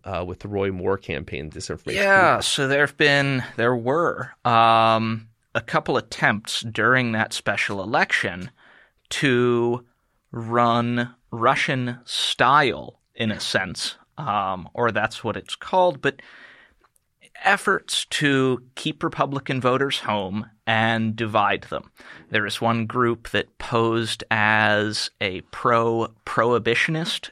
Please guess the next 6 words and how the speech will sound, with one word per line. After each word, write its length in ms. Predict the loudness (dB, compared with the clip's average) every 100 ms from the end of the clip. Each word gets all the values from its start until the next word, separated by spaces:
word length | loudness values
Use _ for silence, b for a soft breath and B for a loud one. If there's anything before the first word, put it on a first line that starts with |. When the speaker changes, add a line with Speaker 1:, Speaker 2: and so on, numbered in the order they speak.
| -10
Speaker 2:
group. 340 | -6 -4 -4
Speaker 1:
<laughs> 140 | -6 -10 B B
Yeah. 600 | -8 4 6 8 8 8
Speaker 2:
Um, 240 | 6 2 -4 B B B B B
Speaker 1:
Dry 320 | -2 2 4 4
Alabama. 560 | 2 2 0 0 -4